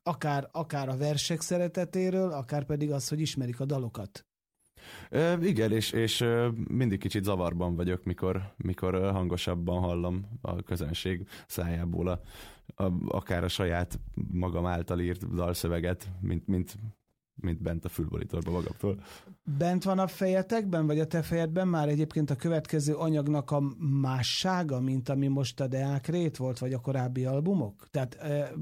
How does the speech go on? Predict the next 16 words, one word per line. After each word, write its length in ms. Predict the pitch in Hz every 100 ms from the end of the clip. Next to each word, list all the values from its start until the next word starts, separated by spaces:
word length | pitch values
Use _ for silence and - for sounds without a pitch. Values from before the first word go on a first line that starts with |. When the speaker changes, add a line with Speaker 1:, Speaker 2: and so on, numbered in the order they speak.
| 139
Speaker 1:
azt, 460 | - 160 156 - 123
ö, 100 | - 139 139
nagyképpen 480 | 143 156 156 143 143
azt 160 | 143
is 100 | 143
kérdezhettem 540 | - 143 123 131 127 127
volna, 280 | 135 135 120 - _
mik 200 | 147 156
a 40 | 143
fejlődési 720 | - 143 139 127 123 - 139
ívei 640 | 147 135 123 117 117 113 - _ _ _ _ _ _ -
a, 340 | 110 107 113 _
a 140 | - 113
zenekarnak 840 | 120 120 107 104 110 110 104 - _ _ -
a 40 | - - -
jövőben? 640 | 139 120 117 110 110 117